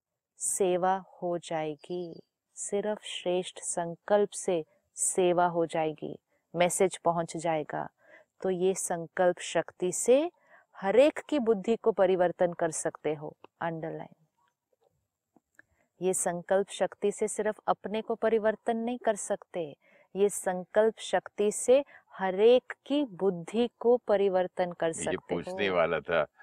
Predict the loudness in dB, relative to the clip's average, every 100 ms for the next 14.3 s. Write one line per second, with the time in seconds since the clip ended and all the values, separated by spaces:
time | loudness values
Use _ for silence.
0 | _ -16 -16 -6 -2 0 0 -2 -2 -10
1 | -12 _ _ _ -4 -2 -2 -6 -4 -6
2 | -6 -14 -18 -20 _ -16 -16 _ _ _
3 | _ _ _ _ -14 -10 -4 -2 2 0
4 | -2 -6 -8 -8 -10 -10 -12 -10 -2 -2
5 | 0 0 2 2 0 0 -2 0 -2 0
6 | -4 -2 -2 -2 -2 -2 0 0 0 -4
7 | -4 -4 -2 -4 -2 -2 -2 -4 -8 -12
8 | -20 -20 _ _ _ _ _ _ _ _
9 | -10 -4 -4 -4 -2 -2 0 2 2 4
10 | 2 4 0 0 0 -2 0 -2 2 2
11 | 2 -2 -4 -6 -6 -8 -8 -20 -20 _
12 | _ _ -20 _ 2 2 4 2 0 0
13 | -4 -4 -6 -4 -2 -2 0 2 2 -2
14 | -6 -8 -8